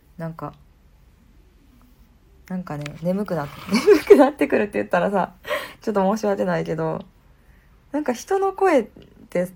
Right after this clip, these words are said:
いいよな。音楽もいいけど、音楽とはまた違う良さがあってね。あ、由美子さん、こんばんは。めっちゃさ、ストーリーの反応とかさ、いつもありがとうございます。嬉しいです。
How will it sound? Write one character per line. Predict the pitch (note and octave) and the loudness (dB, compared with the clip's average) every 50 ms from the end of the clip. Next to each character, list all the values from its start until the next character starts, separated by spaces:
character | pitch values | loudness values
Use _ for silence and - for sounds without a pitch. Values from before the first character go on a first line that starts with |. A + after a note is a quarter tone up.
| - - | -10 -8
い | F#3+ | -6
い | F#3+ | -4
よ | F#3 E3 | -4 -4
な。 | D3+ - - - | -6 -6 -8 -6
音 | - A#3+ B3+ A#3 | -4 -4 -2 0
楽 | G3 F#3 F3+ - D3+ | -2 -2 -2 -4 -8
も | D3 C#3+ D3 | -8 -8 -8
い | D#3 D#3 | -8 -8
い | |
け | - - D3 | -10 -8 -6
ど、 | D#3 D3+ D3+ D3 D3 D3 - - - _ _ - - _ _ _ - _ - - - _ - | -6 -6 -6 -6 -8 -10 -14 -18 -20 _ _ -20 -20 _ _ _ -20 _ -20 -20 -18 _ -8
音 | C#4 D#4+ D4+ | -6 -4 -2
楽 | A#3+ G#3 F#3+ F#3+ F#3 F3 E3 D#3+ D#3 D#3 D#3 D#3 - - - _ - - _ _ - - - - _ - - - - | -4 -4 -6 -6 -8 -6 -6 -4 -4 -6 -6 -8 -12 -16 -20 _ -20 -20 _ _ -20 -20 -20 -20 _ -20 -20 -20 -20
と | - - F3 | -14 -8 -8
は | D#3+ D3+ | -6 -6
ま | D#3+ E3+ | -8 -10
た | E3 - | -12 -14
違 | F#3 - - F3 E3+ | -16 -12 -10 -8 -8
う | E3+ E3 | -8 -8
良 | F3 | -10
さ | F3+ - E3 | -10 -10 -12
が | D3 D3 | -10 -10
あ | D3 | -12
っ | D3+ | -14
て | - - - | -16 -16 -16
ね。 | - E3+ F3 - - _ _ _ - _ _ _ _ _ - - - _ _ _ _ _ - _ _ _ - - _ _ - - | -16 -16 -16 -18 -20 _ _ _ -20 _ _ _ _ _ -20 -20 -20 _ _ _ _ _ -20 _ _ _ -20 -20 _ _ -6 -2
あ、 | A3+ A#3+ B3+ - - - - _ _ | 0 0 0 0 -4 -12 -20 _ _
由 | A#3 C4 | -4 -2
美 | D4+ C4 | -2 0
子 | - G#3+ G#3 | -2 -2 -2
さ | G#3+ F#3 D#3+ | -2 -2 -4
ん、 | E3 E3+ | -4 -4
こ | - A3 | -6 -6
ん | A3+ A3+ | -4 -2
ば | A#3 A3 | 0 0
ん | A3 G#3+ | 0 0
は。 | G#3+ | -2
め | - E3+ G#3+ | 0 0 0
っ | A#3+ A#3+ - - _ - _ _ _ | 0 0 -4 -14 _ -20 _ _ _
ち | - F#4+ | 2 2
ゃ | F#4+ | 2
さ、 | F#4+ - G4 F#4 D#4 C4 A#3 | 4 4 6 6 6 6 2
ス | - - | 0 -4
ト | - C#4 C#4 | -2 0 0
ー | C4 | 2
リ | A#3 A#3 A3 G#3 | 0 0 -4 -4
ー | G3 - F#3+ | -6 -6 -4
の | F#3+ F#3+ F#3 F#3 F#3 - - | -2 -2 -2 -2 -6 -10 -14
反 | - G#3+ G3+ A3+ G#3+ G#3 G#3+ | -14 -4 -2 -2 -2 0 -2
応 | G#3+ G#3+ G#3 | -2 -2 -4
と | - | -4
か | F#3+ - F3+ | -6 -8 -6
さ、 | - F3+ F3 E3+ E3+ | -4 -4 -4 -4 -4
い | E3+ | -4
つ | - A#3+ | -4 -2
も | G#3 F3 | -2 0
あ | |
り | F3+ G#3+ | 0 -2
が | A#3+ A3 | -2 -2
と | G3+ F3+ | -2 -4
う | |
ご | F3+ F3+ | -2 -2
ざ | F#3+ F#3+ | -2 -2
い | F#3 | 0
ま | F#3 F#3+ G3+ | -2 -2 -4
す。 | F#3+ - F3 D#3+ D3 D3 - - - - - - - - _ _ _ _ _ - _ - F#3+ | -6 -6 -4 -4 -4 -4 -6 -10 -18 -20 -20 -20 -20 -20 _ _ _ _ _ -20 _ -10 -4
嬉 | F#3+ A3+ A3+ A3 | -4 -4 -4 -4
し | - G#3 F#3 | -4 -6 -4
い | D#3+ | -4
で | E3 E3 | -4 -6
す。 | E3 - D#3+ D3+ D3 - - | -4 -6 -4 -4 -4 -4 -8